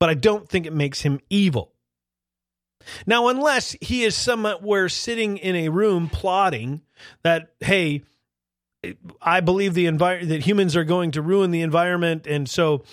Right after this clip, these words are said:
I've gotta figure a way, figure out a way to thin the herd," and this is his plan.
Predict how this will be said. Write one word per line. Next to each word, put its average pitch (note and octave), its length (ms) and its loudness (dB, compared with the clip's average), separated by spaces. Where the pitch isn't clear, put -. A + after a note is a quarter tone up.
I've F3+ 160 2
gotta F3 160 2
figure E3+ 320 0
a E3 60 4
way, F3 300 -6
figure F3+ 240 0
out E3 120 4
a D3+ 40 2
way E3 200 0
to C#3+ 120 -2
thin F#3 320 0
the C3 100 -2
herd," D3+ 420 2
and D#3 160 0
this G3 200 2
is D#3 140 -2
his C3+ 200 -2
plan. C#3 560 -4